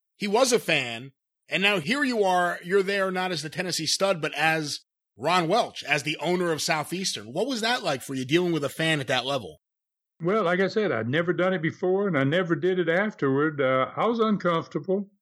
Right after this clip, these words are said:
Speaker 2: Uh, you know, obviously I wasn't uncomfortable that, that anything bad was gonna happen, such as we would get into some type of real brawl or something, but, uh, just a little uncomfortable. And I, I really anticipated that,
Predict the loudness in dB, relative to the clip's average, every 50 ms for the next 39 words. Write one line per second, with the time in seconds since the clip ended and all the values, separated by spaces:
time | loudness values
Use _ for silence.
0 | _ -12 -6 -2 0 2 2 2 2 2 2 2 0 0 0 2 2 2 4 4
1 | 2 2 2 2 0 0 0 -2 -2 0 2 2 2 2 2 2 2 2 2 2
2 | 2 2 2 0 0 0 0 0 -2 -2 -2 0 2 2 2 2 2 0 -2 -6
3 | -12 -12 -4 -2 0 0 2 2 2 2 2 2 2 2 2 0 0 0 0 2
4 | 2 0 0 -2 0 0 0 2 2 2 2 0 0 -2 -4 -6 -4 -2 0 -2
5 | -2 -2 -4 -8 -4 0 2 2 2 2 0 2 2 2 4 2 2 0 0 0
6 | -2 -2 0 2 2 0 0 -2 -2 0 2 2 2 2 2 0 2 2 2 4
7 | 4 4 2 2 0 -2 -4 -4 -4 -4 -4 -8 -8 -8 -12 -16 -14 -12 -12 -12
8 | -12 -14 -14 -14 -6 -2 0 0 2 2 2 2 0 0 -2 -8 -12 -6 -4 -4
9 | -4 -2 -2 -2 0 2 2 2 2 2 2 0 0 0 0 0 0 0 -2 -2
10 | 0 0 2 2 2 0 2 0 0 2 2 0 0 2 2 0 2 2 2 2
11 | 2 2 2 0 0 0 -2 -2 -2 0 -2 -4 -2 0 0 0 2 2 2 0
12 | 0 2 0 0 0 -2